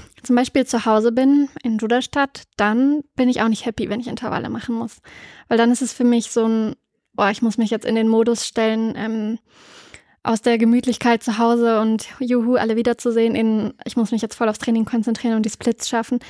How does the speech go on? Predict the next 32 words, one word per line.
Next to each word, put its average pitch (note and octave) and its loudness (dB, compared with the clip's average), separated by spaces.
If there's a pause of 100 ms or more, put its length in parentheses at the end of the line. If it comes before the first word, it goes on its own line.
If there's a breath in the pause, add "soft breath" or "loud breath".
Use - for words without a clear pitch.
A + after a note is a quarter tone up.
(220 loud breath)
Da C4 -4
fällt A#3+ 2
mir A#3 2
das G#3+ 0
extrem - 0
schwer. - -6 (420 loud breath)
Da A#3+ 2
mag B3 2
ich's - -6
lieber, A#3 2
wenn A3+ 2
ich G#3 -4
dann G#3+ 0
einfach A3 -2
nur A#3 2
Dauerläufe G#3+ 2
auf - -10
dem G#3 -6
Plan G#3 -2
hab G#3 -6
oder G#3+ 2 (880 loud breath)
irgendwie, A3 2
weiß A3 -4
ich - -6
nicht, G#3+ 0
einen A3+ 2
Long A3 2
Run A3 0
oder A3 -2
einen A3 0
lockeren A3+ -2
Lauf. A3+ 0